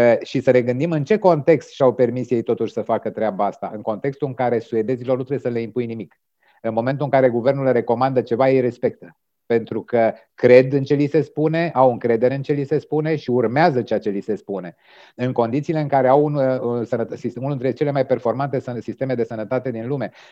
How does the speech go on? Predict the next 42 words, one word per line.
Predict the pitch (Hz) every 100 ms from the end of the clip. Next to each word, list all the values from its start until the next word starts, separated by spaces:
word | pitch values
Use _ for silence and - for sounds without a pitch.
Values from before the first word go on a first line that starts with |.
| -
Vedeți, | 123 151
a | 131
fost | 151 151
o, | 147 139
un, | 127 127 127 120 120 117
un | 123
document | 123 120 120 127 165
semnat | 131 120 113 131 139 - _ _ _
și | 127
publicat | 123 104 110 135 139
într-o | 135 120 120
revistă | 110 110 123 -
de | 117 117
cel | 117 175 151
mai | 127
înalt | 127 127 117
nivel | 110 110 117
științific, | - 107 107 104 120 123 _ _ _ _ _ _ _ - _ - _
în | - 120
Lancet, | 139 139 127 101 - _ _ _ - 117 110 110
un | 117 120 117
demers | 120 156 160
semnat | 139 135 160
de | 139
două | 117 160 151
mii | 147
de | 139
specialiști | 127 127 117 120 117 -
care | 117
au | 117
spus | 110 160
că | 151
modelul | 135 123 123 147
suedez | 139 127 117 135 156
nu | 135 135 160
este | 175 151 139
aplicabil | 127 117 147 156 147 139 131
la | 123
nici | 117 160 190 -
un | 127 120
alt | 123 139 135 _
popor. | - 110 95 82 -